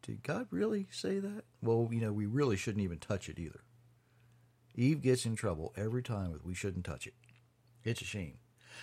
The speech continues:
She didn't know she wanted to eat the fruit until the serpent said, "You want to eat that, don't you?"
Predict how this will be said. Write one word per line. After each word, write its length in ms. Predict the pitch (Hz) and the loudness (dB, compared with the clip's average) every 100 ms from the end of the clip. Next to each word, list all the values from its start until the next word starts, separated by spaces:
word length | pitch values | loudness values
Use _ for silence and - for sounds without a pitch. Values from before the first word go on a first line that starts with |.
| - | -10
She 300 | - - 151 | -2 4 4
didn't 420 | 135 220 247 214 | 6 6 4 4
know 240 | 185 143 135 | 6 8 8
she 280 | - 160 | 6 2
wanted 340 | 139 139 143 123 | 6 6 6 4
to 160 | 117 | 4
eat 180 | 135 139 | 4 4
the 60 | 120 | 2
fruit 300 | - 131 123 | 4 4 4
until 240 | 120 127 | 6 6
the 80 | 107 | 6
serpent 380 | - 143 127 - | 4 4 4 4
said, 360 | 139 117 101 - - _ _ _ - _ _ _ _ | 8 10 8 2 -16 _ _ _ -20 _ _ _ _
"You 160 | 143 98 | 2 6
want 140 | 143 | 6
to 60 | - | 4
eat 160 | 202 | 0
that, 200 | 101 90 | 0 0
don't 200 | - 123 | 2 2
you?" 100 | 123 | 0